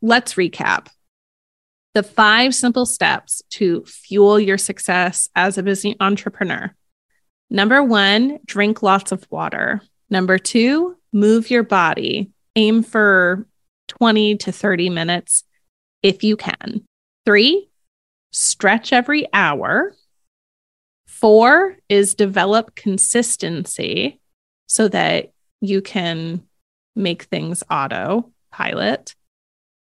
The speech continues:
And then five is prioritize sleep.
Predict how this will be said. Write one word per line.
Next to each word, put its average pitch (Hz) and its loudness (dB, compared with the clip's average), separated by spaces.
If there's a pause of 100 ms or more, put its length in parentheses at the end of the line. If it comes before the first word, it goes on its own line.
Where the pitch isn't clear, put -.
(220)
And 196 0
then 190 -2
five 175 0
is 190 -4
prioritize 190 0
sleep. - -6